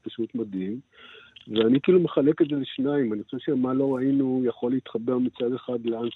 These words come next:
כריסטיאן אנדרסן ולבגדי המלך החדשים, ולתחושה הזאת שבעצם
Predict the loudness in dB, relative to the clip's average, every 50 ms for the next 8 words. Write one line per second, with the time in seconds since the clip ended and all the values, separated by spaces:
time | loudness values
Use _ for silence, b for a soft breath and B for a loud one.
0 | -12 -14 -10 -8 -8 -8 -4 -2 0 0 2 2 2 2 2 2 0 -2 -2 -2
1 | 0 2 2 2 2 2 2 0 0 -2 -4 -4 2 2 4 4 4 4 4 2
2 | 0 -2 -4 -6 -4 -4 -2 -2 -2 -4 -4 -4 -2 -2 0 2 2 0 0 -2
3 | -2 -2 -2 0 2 2 4 4 4 4 2 0 0 0 -2 -2 2 2 2 2
4 | 2 2 2 2 4 4